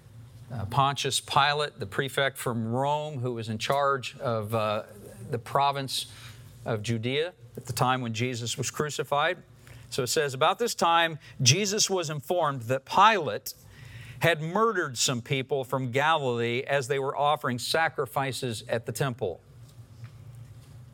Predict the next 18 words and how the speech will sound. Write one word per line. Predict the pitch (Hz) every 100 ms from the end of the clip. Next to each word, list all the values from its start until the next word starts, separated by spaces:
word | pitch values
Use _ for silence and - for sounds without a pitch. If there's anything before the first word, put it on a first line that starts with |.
| - - - - - - - - - -
Jesus | 123 131 117 - -
began | - 117
speaking. | 113 - 113 95 92 95
"Do | 147
you | 196 196
think | - 233 254
those | 202 196 147
Galileans | 147 175 175 165 160 165 135 127 113
were | 123 127
worse | 120 160 196 -
sinners | - 185 160 120 117 - - - - - - - -
than | 139
all | 135 156 185
the | 185 180
other | 180
people | 165 175 170 165
from | 160 151
Galilee?" | 143 156 151 131 113 92